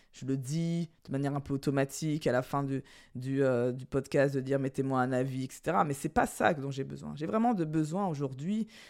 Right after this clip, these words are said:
de savoir, on me dit par exemple, euh, on me dit, « Il y a pas longtemps, tu, tu es une personne inspirante. » Et moi je dis, « Mais, euh, inspirante en quoi en fait ?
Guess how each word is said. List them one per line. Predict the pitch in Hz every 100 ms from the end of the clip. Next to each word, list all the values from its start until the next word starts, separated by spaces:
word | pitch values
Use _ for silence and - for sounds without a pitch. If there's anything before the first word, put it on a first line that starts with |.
| -
de |
savoir, | 127 147 143 180 196
on |
me | 156 143
dit | 151 180
par | 147
exemple, | 139 139 151 151 143 135 131 - - -
euh, | - 135 78 73 55 52 -
on | -
me | 131
dit, « | 135 156
Il |
y | 147
a | 135
pas | 135
longtemps, | 135 131 151 156 160 156
tu, | - 139 131
tu | -
es |
une | 131 131
personne | - 143 - 147 -
inspirante. » | 147 - 170 214 202 - - _ _ _ _ _ -
Et | 143
moi | 143
je | 156
dis, « | 127 127
Mais, | 123 117
euh, | 117 104
inspirante | 131 - 143 143
en | 143
quoi | 143 139
en | 139 147
fait ? | 85 - -